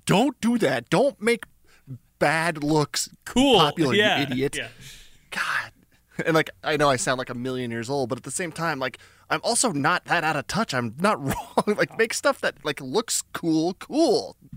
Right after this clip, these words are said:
Speaker 1: <laughs> Like, okay, sorry. I digress. Yeah, just the, um, the idea that, like, if you shop at, let's say you go to R E I, I'll mention, like, a local big
Speaker 2: Yeah.
Speaker 1: business. If you shop at R E I,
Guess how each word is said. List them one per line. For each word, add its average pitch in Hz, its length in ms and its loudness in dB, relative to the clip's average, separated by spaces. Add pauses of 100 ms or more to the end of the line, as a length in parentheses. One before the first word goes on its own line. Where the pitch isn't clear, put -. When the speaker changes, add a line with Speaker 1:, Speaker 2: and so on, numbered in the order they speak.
Speaker 1:
<laughs> 165 120 -12 (380)
Like, 185 220 2 (280)
okay, 123 160 -6
sorry. 101 300 -6 (240)
I 120 80 -6
digress. 120 460 -6 (300)
Yeah, 170 180 4
just 196 180 -4
the, 214 180 -2
um, 123 280 0 (240)
the 151 100 2
idea 156 240 4
that, 165 180 0
like, 135 220 -2
if - 160 -8
you 127 100 -4
shop 135 520 0
at, 117 360 -2 (880)
let's 151 160 -2
say 156 80 4
you 135 60 4
go 139 100 4
to 127 60 2
R 131 260 4
E 131 120 2
I, 117 160 2
I'll 113 160 -2
mention, 117 260 -8
like, 120 160 -12
a 120 40 -6
local 120 400 -6
big 117 180 -6
Speaker 2:
Yeah. 110 100 -6
Speaker 1:
business. 107 340 -10
If 113 120 -14
you 120 80 -6
shop 170 320 0
at - 100 -8
R 131 240 2
E 127 80 0
I, 117 460 -2